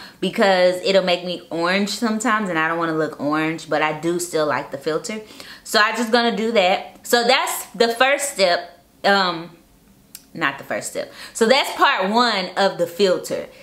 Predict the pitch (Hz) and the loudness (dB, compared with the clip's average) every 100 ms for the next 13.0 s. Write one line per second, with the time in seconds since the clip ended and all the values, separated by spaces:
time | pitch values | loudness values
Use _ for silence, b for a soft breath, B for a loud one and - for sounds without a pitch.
0 | B 190 - 285 311 - 254 233 226 220 | B 0 2 2 2 2 0 0 -2 -2
1 | 180 202 196 180 170 160 - - 220 165 | 0 0 0 -2 -2 -2 -2 -2 0 0
2 | - - - 185 185 180 269 - 247 240 | -2 -8 -4 0 0 2 0 0 0 2
3 | 226 226 196 190 196 190 - 175 160 165 | 2 -2 -2 0 0 -2 0 -2 -2 -4
4 | 165 214 214 233 233 226 226 233 - - | 0 0 -2 -2 0 0 -2 -2 -6 -12
5 | - B B B - 208 196 180 - 190 | -12 B B B -4 -2 -2 -8 -8 -2
6 | 202 208 208 202 202 156 156 160 185 196 | -2 2 2 4 4 2 -2 0 0 2
7 | 202 196 196 196 165 160 156 - 233 208 | 0 0 0 0 0 0 -2 -2 -2 0
8 | 202 214 202 196 208 196 - 202 202 220 | -2 0 0 2 2 2 0 0 2 2
9 | 220 190 185 185 170 170 147 131 131 B | 0 -2 -6 -4 -4 -2 -2 -4 -10 B
10 | B B 143 170 127 139 135 196 262 285 | B B -2 0 -2 -4 0 2 2 0
11 | - - - 170 165 165 160 156 156 165 | -4 -8 -4 -2 0 -2 -4 -10 -8 -6
12 | 147 135 117 113 117 - 202 214 139 - | -4 -6 -6 -8 -6 -2 0 0 -4 -10